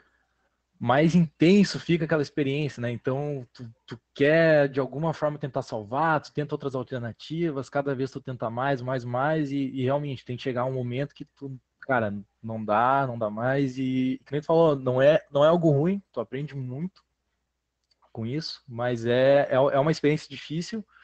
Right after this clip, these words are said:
mas de, de qualquer forma ela vai, tu vai levar muita bagagem, como acho que qual-, qualquer experiência, assim, até nas, nas ruins tu aprende o que não fazer, e nas boas tu aprende que tu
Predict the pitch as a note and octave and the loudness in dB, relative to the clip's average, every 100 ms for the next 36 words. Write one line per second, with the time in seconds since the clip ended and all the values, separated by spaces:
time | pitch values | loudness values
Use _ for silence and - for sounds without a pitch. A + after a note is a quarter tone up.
0 | _ _ _ _ _ _ _ _ _ _ | _ _ _ _ _ _ _ _ _ _
1 | A#2+ C3 C3+ C3 C3+ C3 - - - _ | -2 0 2 0 -2 -4 -8 -20 -20 _
2 | _ _ - A2+ A#2 _ B2+ A#2 C3+ - | _ _ -20 -20 -20 _ -14 -4 -4 0
3 | D3+ - C3+ D#3 D#3 - C3+ C#3+ D3 C#3+ | -2 0 -2 -2 -4 -2 0 2 0 -2
4 | _ - C3 B2+ C#3 D3+ D3+ D3+ C#3+ C3 | _ -6 -4 -2 -4 -6 -6 -2 0 0
5 | A#2+ G#2 - B2 C#3+ - C#3+ - _ _ | 0 -2 -10 -8 -8 -6 -8 -10 _ _
6 | - F#3+ - _ E3+ D#3+ - A#2 B2 A#2+ | -4 -4 -4 _ -4 -4 -4 -10 -10 -8
7 | A#2 - D3 D#3+ C#3 _ C#3 D3 C3+ C3+ | -8 -6 -4 -4 -8 _ 0 0 2 2
8 | F3 F#3+ F#3 E3 D#3+ F3 - D#3 D#3 - | 2 2 0 0 0 0 -2 -4 -4 -4
9 | B2 A#2+ D#3+ F3+ E3 C#3+ C#3+ C3+ A#2+ C#3 | -4 0 0 -2 -4 -6 -6 -6 -2 0
10 | D#3+ - D3+ D3+ C#3 D3 C#3 D#3 D3 | 0 -2 -4 -4 -4 -8 -10 -14 -16